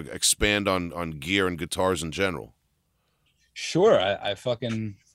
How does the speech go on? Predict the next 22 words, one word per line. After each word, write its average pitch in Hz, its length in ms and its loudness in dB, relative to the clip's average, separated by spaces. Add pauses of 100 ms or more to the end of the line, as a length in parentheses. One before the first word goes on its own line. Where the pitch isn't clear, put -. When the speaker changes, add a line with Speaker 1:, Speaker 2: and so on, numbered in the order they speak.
(100)
Speaker 2:
I 107 60 -8
live 156 200 0
for 92 200 -8
that 92 180 -6
stuff, - 400 -10
but, 107 300 -4 (200)
but 123 180 -4
to 135 100 -2
be 120 180 0
honest 175 340 0
with 127 220 -2
you, 120 240 -2 (760)
it 127 100 -2
was 127 120 -2
kinda 151 240 2
simple. 120 580 0 (380)
I, 117 80 4
like, 117 160 2
I'm 127 140 4
not 147 200 4
a 131 40 -4
super, 147 1300 2